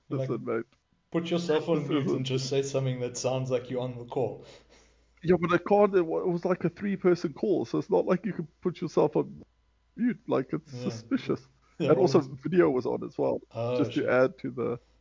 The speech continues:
Speaker 1: Yeah,
Speaker 2: uh,
Speaker 1: so you
Speaker 2: add
Speaker 1: can't,
Speaker 2: to
Speaker 1: like,
Speaker 2: the
Speaker 1: turn away and, like, tell him off.
Speaker 2: Yeah. No, it was a
Speaker 1: Oh, no shit.
Speaker 2: whatever.
Speaker 1: Um,
Speaker 2: Over it.
Speaker 1: let's see. We, let's do a bit of news 'cause that's our bread and butter.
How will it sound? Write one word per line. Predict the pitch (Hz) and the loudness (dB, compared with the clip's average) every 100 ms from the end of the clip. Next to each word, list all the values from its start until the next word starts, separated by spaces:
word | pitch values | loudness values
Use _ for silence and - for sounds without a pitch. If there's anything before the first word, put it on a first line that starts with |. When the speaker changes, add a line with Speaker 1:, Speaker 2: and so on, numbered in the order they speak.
| _ _ _ - | _ _ _ -10
Speaker 1:
Yeah, | 123 | -8
Speaker 2:
uh, | |
Speaker 1:
so | 117 - | -4 0
you | 127 | 0
Speaker 2:
add | |
Speaker 1:
can't, | 135 143 | 0 2
Speaker 2:
to | |
Speaker 1:
like, | 147 120 | 2 2
Speaker 2:
the | |
Speaker 1:
turn | 160 143 139 | 2 2 2
away | 131 127 | 2 0
and, | 120 | 0
like, | 113 110 | -4 -4
tell | - | -6
him | 117 117 | -6 -6
off. | 120 113 - _ _ _ _ _ _ _ _ _ _ _ _ _ _ _ _ | -6 -8 -12 _ _ _ _ _ _ _ _ _ _ _ _ _ _ _ _
Speaker 2:
Yeah. | - 62 - - _ _ _ _ | -4 -4 -4 -8 _ _ _ _
No, | 123 113 113 | -8 -6 -6
it | - | -10
was | 113 - | -14 -12
a | 117 117 _ _ _ | -12 -14 _ _ _
Speaker 1:
Oh, | 127 135 135 131 | -14 -12 -10 -10
no | 127 | -10
shit. | 120 131 | -10 -8
Speaker 2:
whatever. | - 101 104 107 - - - _ _ _ _ _ | -6 -6 -6 -10 -14 -20 -20 _ _ _ _ _
Speaker 1:
Um, | - 165 - | -2 0 0
Speaker 2:
Over | 113 | -4
it. | 113 - _ _ _ _ _ _ | -8 -12 _ _ _ _ _ _
Speaker 1:
let's | 135 165 165 | -8 -8 -8
see. | - 156 | -8 -8
We, | 117 123 151 - - | -6 -4 -6 -8 -10
let's | 135 156 - | -6 -6 -4
do | 196 | -4
a | 190 | -2
bit | 156 | -2
of | 156 | -4
news | 139 135 135 | -2 0 0
'cause | 135 | -2
that's | 117 123 - | -2 -2 -4
our | 131 | -4
bread | 120 120 | -2 -2
and | 117 113 | -2 -4
butter. | - - 123 175 | -4 -4 -6 -6